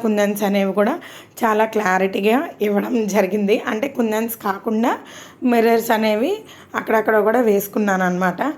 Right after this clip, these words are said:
యాక్చువల్గా నేను ఒకవేళ ది-, ఇది నేను బయట వర్క్ చేస్తే కనుక ఖచ్చితంగా నేను టూ థౌజండ్ అయితే ఛార్జ్ చేస్తానండి, ఎందుకంటే only for hands.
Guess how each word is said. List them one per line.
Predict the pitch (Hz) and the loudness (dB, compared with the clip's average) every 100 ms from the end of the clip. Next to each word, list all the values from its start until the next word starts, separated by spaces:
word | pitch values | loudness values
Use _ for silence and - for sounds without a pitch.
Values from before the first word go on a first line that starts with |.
| - - - - | -10 -20 -6 -2
యాక్చువల్గా | 233 269 262 277 226 | 0 0 2 4 4
నేను | 233 294 285 254 | 4 4 4 2
ఒకవేళ | 247 208 190 180 190 285 - - - - 190 | 2 2 2 2 -2 -4 -12 -20 -20 -8 0
ది-, | 226 247 233 | 0 0 -2
ఇది | 226 294 | 2 6
నేను | 269 254 220 | 8 6 6
బయట | 196 196 240 | 2 2 2
వర్క్ | 208 202 202 - | 4 2 0 -2
చేస్తే | 233 - 208 190 | -2 0 0 0
కనుక | 180 175 - | -2 -2 0
ఖచ్చితంగా | 254 220 - 202 214 254 | -2 -2 -4 -2 2 4
నేను | 240 254 349 - - - 262 | 4 2 0 -6 -20 0 4
టూ | 247 233 | 6 6
థౌజండ్ | 196 226 262 214 | 6 6 6 6
అయితే | 202 226 | 2 0
ఛార్జ్ | 208 180 190 | 2 0 0
చేస్తానండి, | 214 285 208 196 175 214 262 | -6 -4 -2 0 0 4 4
ఎందుకంటే | 190 196 196 196 285 226 | 4 2 2 2 2 2
only | 202 226 | 2 0
for | 202 180 | 0 0
hands. | 185 170 254 | -2 0 -2